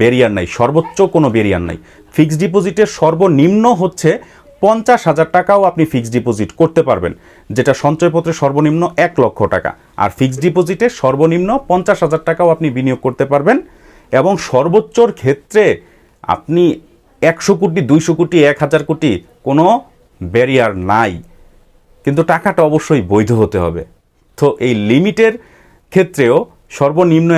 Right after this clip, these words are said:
এবং সর্বোচ্চ এই হিসেবেও অবশ্যই ফিক্সড ডিপোজিট সঞ্চয়পত্রের চেয়ে এগিয়ে আছে।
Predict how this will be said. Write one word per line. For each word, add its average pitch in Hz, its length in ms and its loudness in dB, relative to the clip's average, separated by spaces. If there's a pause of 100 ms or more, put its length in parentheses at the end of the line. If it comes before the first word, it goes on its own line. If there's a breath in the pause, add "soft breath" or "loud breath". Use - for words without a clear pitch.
এবং 143 140 0 (100)
সর্বোচ্চ 143 420 -2 (540 soft breath)
এই 196 100 2 (120)
হিসেবেও 156 480 2 (800 soft breath)
অবশ্যই 147 600 2 (280)
ফিক্সড 113 260 -2
ডিপোজিট 135 360 -2 (100)
সঞ্চয়পত্রের 123 680 -2
চেয়ে - 160 0 (140)
এগিয়ে 143 300 2
আছে। - 180 -12